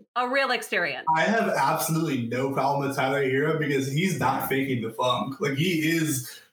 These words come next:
Speaker 2: truly about that, that life.
Speaker 1: Oh, no, no, no. That, that's the thing is, like,
Speaker 2: Yeah.
Speaker 1: that makes me, like, I, it's definitely always better when it's authentic,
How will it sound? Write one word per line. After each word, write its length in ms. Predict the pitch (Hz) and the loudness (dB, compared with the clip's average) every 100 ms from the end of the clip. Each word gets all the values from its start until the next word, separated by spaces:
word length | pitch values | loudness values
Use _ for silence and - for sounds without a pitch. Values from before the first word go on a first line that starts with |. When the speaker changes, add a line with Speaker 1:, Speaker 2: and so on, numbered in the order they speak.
| _ | _
Speaker 2:
truly 600 | - - 147 156 151 135 | -2 0 0 2 2 2
about 420 | 123 120 123 131 151 | 2 2 0 0 -2
that, 220 | - - | -6 -2
that 220 | 131 - | -2 0
life. 240 | - 127 - | 0 0 0
Speaker 1:
Oh, 160 | 392 427 | 0 2
no, 120 | 381 | 2
no, 100 | 415 | 2
no. 300 | 320 - 226 | 2 2 2
That, 180 | 214 254 | 0 2
that's 220 | 277 339 | 0 0
the 60 | 320 | -2
thing 180 | 349 359 | -2 0
is, 160 | 294 | 0
like, 300 | 233 214 202 - - | 0 0 -2 -6 -2
Speaker 2:
Yeah. 80 | 208 | 2
Speaker 1:
that 260 | 277 269 427 427 _ _ _ _ | 2 -2 -6 -16 _ _ _ _
makes 400 | 240 254 302 - | -2 0 0 -2
me, 440 | 294 277 269 247 - - | 0 2 2 0 -6 -6
like, 220 | 226 262 | -2 0
I, 160 | 262 247 | 2 2
it's 160 | 277 - | 0 0
definitely 240 | 349 480 | -2 0
always 180 | 392 254 | 0 0
better 320 | 240 254 247 | 2 2 2
when 100 | 233 | 0
it's 360 | 214 202 - - - | 0 -2 -4 -4 0
authentic, 840 | 208 202 - 190 247 381 381 - | 0 0 -2 -2 0 0 0 -8